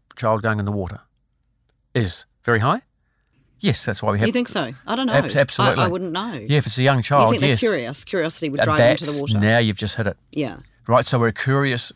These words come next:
Speaker 1: curious
Speaker 2: Yeah.
Speaker 1: species, species. Put a child next to a fireplace. What is the chance of that child touching the fireplace if it doesn't know it's hot?
Speaker 2: Yeah.
Speaker 1: So we are an
Speaker 2: Yeah.
Speaker 1: inquisitive, we're
Speaker 2: Yeah.
Speaker 1: curious.
Speaker 2: We're a test and learn type.
Speaker 1: And that's it. So we went down to the, to the stream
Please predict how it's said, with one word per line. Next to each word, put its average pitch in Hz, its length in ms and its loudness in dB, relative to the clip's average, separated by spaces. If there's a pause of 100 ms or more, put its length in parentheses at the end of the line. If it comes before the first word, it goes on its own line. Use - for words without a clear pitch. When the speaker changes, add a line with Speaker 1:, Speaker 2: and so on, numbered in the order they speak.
Speaker 1:
curious 147 300 0
Speaker 2:
Yeah. - 20 -2
Speaker 1:
species, 110 300 -6 (220)
species. 127 440 -4 (480)
Put - 120 0
a 123 40 2
child 147 320 2
next 123 160 -2
to 123 60 -2
a - 20 -2
fireplace. 156 600 0
What 147 220 0
is 226 80 -4
the 220 80 -6
chance 143 380 -4
of 127 80 -4
that - 160 -4
child 120 380 0 (100)
touching - 320 -6
the 110 40 -6
fireplace 165 680 -2 (240)
if 131 100 -4
it 147 120 -4
doesn't 135 260 0
know 123 140 0
it's - 120 -6
hot? - 280 -4 (200)
Speaker 2:
Yeah. - 100 -20 (280)
Speaker 1:
So 135 220 0 (160)
we 127 240 0
are 123 80 2
an 113 60 4
Speaker 2:
Yeah. - 60 0
Speaker 1:
inquisitive, 175 680 -2 (220)
we're 117 200 0
Speaker 2:
Yeah. - 160 -10
Speaker 1:
curious. 175 380 0
Speaker 2:
We're 190 80 0
a 185 40 -2
test - 360 -2
and 170 100 -4
learn 160 200 -4
type. 135 280 -10
Speaker 1:
And 147 200 4
that's - 320 2
it. 196 160 2
So 139 200 2
we 131 140 2
went 143 240 -2
down 147 280 2
to 139 120 0
the, 120 180 4 (360)
to - 120 0
the 120 200 2
stream 160 580 0